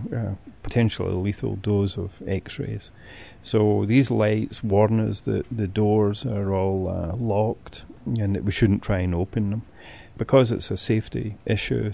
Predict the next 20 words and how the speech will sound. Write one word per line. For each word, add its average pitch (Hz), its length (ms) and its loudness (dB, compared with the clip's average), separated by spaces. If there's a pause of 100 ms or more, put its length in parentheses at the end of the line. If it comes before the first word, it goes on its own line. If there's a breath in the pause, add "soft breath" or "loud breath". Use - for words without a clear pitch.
(120)
if 113 120 -2
somebody 107 340 2
even 101 280 2
tries 92 420 0
to 120 180 -2
open 117 280 -2
them, 120 240 -2
if 98 220 -6
they 107 80 -4
just 104 240 -6
turn 101 260 2
the 92 80 0
handle, 98 480 -2 (560 loud breath)
uh, 101 300 -2
the 101 500 -4
electricity 107 920 -2
that 107 240 -6
powers 104 480 -2
the - 80 -4
synchrotron 107 760 -4